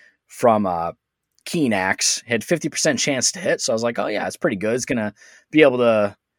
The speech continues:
save my mana. I'll be able to snipe these creatures." Didn't work. I mean, it was way too slow, very little damage, didn't really do anything. Ended up going back to staff,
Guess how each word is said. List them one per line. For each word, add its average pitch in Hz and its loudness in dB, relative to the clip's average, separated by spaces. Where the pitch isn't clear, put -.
save 147 4
my 131 0
mana. 135 0
I'll 107 -8
be 127 2
able 120 2
to 101 -4
snipe 135 0
these 120 -2
creatures." 139 -4
Didn't 104 4
work. 87 -12
I 110 -10
mean, 123 -4
it 127 0
was 123 -4
way 165 0
too 160 -2
slow, 127 2
very 143 6
little 135 2
damage, 107 -2
didn't 143 6
really 120 2
do 104 -4
anything. 95 -8
Ended 156 4
up 135 6
going 139 2
back 123 4
to 90 -4
staff, 120 2